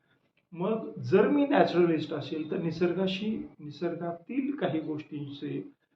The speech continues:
अ, अ, निसर्गाशी मला संवाद साधताना किंवा निसर्गामध्ये मला राहायला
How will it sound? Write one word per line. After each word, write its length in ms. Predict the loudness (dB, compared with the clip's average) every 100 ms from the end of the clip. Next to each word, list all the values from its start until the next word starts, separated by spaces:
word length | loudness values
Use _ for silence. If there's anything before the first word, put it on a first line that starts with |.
| _ _ -14
अ, 100 | -8 -6 -2 0 -2 -4 -14 _ _ _ _ -16
अ, 240 | -8 -4 -4 -6 -12 -12
निसर्गाशी 880 | -8 2 4 6 4 0 -4 -6 -10
मला 400 | -4 -2 0 -2 -6 -8
संवाद 300 | -4 -2 -2
साधताना 540 | -2 -4 -4 -8 -8
किंवा 200 | -6 -6
निसर्गामध्ये 720 | -6 -4 -2 0 0 2 4 4
मला 280 | 4 2
राहायला 400 | 0 -2 -4 -4